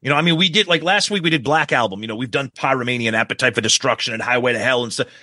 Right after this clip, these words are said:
But sometimes when we pick albums that not everybody knows, I,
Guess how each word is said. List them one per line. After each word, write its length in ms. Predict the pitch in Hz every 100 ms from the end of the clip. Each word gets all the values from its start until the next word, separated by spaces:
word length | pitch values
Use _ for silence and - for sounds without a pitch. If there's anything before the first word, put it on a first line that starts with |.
| - -
But 80 | 156
sometimes 440 | 208 202 208 170
when 60 | 185
we 80 |
pick 240 | 170 233 240
albums 400 | 180 160 151 131
that 140 | 131
not 300 | 123 143 156
everybody 600 | 143 139 127 135 120 117 - _
knows, 720 | 147 135 147 147 120 98 - - _ _ _ _ _ 135 -
I, 160 | 135